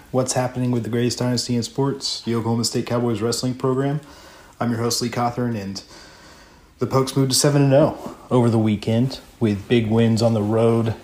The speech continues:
at Pittsburgh and West Virginia. The old Allegheny road trip to the East to take down two programs that are definitely on the rise and,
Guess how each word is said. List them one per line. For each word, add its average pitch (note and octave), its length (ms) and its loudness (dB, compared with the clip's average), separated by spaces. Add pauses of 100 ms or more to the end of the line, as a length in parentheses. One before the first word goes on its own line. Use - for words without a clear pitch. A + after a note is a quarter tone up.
(160)
at G#2+ 380 -2
Pittsburgh A2+ 680 0 (320)
and G#2 540 0
West A#2 380 2
Virginia. B2 760 2 (600)
The G#2 100 0
old G#2+ 440 0 (260)
Allegheny A2+ 580 2
road A2+ 340 2
trip A2+ 400 0 (760)
to A2 680 2 (1120)
the C#3+ 240 2
East D3+ 800 4 (360)
to A#2 460 4 (480)
take D3+ 220 4
down D3 240 6
two D#3 360 4 (280)
programs C#3 360 4
that C3 100 2
are A#2 80 -2
definitely B2+ 300 2
on B2+ 120 4
the A#2+ 80 6
rise B2 800 4
and, G#2 300 -2